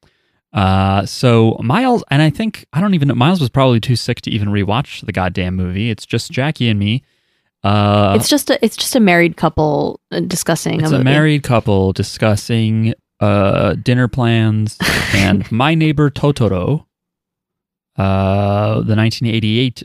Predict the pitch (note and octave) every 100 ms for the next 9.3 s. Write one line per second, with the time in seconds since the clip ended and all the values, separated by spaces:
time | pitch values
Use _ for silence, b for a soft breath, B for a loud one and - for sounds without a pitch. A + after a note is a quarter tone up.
0 | _ - - - B2 A#2+ A#2 A2 G#2+ G#2
1 | A2 D#3+ C3 C#3 C3+ B2+ A2+ - A#2 G#2
2 | G#2+ G#2 G2+ F#2 G2 C#3 C3 C3 B2 A#2+
3 | A2+ A2 - _ _ _ _ _ _ -
4 | G3+ G3 G3+ E3 A#3+ G#3 F#3 E3 B2 A#2+
5 | G#2+ A2+ F#2+ F#2 - _ _ _ _ _
6 | _ _ _ - F#2 A2 B2 A#2 G2 F#2+
7 | F#2 G#2+ _ _ _ _ _ _ A2+ G2+
8 | G#2+ G#2 A2+ F#2 E2+ - C3 - G3 F#3+
9 | - -